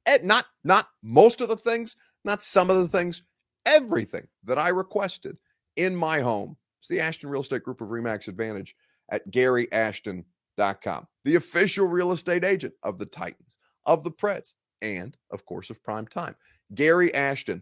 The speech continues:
has the best intel in Nashville so that you can give him your list of desires, and they will satisfy each and every one of them and exhaust themselves in doing so to make sure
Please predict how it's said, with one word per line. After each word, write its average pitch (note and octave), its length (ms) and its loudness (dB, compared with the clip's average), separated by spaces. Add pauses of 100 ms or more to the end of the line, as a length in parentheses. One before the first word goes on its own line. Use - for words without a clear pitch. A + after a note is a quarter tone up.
(120)
has A#2+ 160 -4
the C#3 100 2
best D3+ 500 -2
intel D3 520 -2
in B2+ 200 -4
Nashville C3+ 520 -8 (180)
so B2+ 140 -4
that A#2+ 180 0
you C3+ 60 -8
can A#2+ 240 -4
give G#3+ 240 6
him A#2 180 0
your G#2 160 -6
list B2+ 420 4
of G2+ 120 -4
desires, G#2+ 640 -2 (280)
and C3+ 180 -2
they C#3+ 60 4
will C3 160 2
satisfy C#3+ 840 0
each F#3+ 240 -6
and D#3+ 100 -4
every E3 220 0
one D#3+ 180 0
of D#3 120 -4
them E3 140 -2 (280)
and C#3+ 160 2
exhaust D3 720 2
themselves G#2 580 -2 (300)
in E3 220 0
doing C#3+ 260 2
so G2 240 -2
to - 120 -14
make C3+ 280 2
sure G2+ 380 -4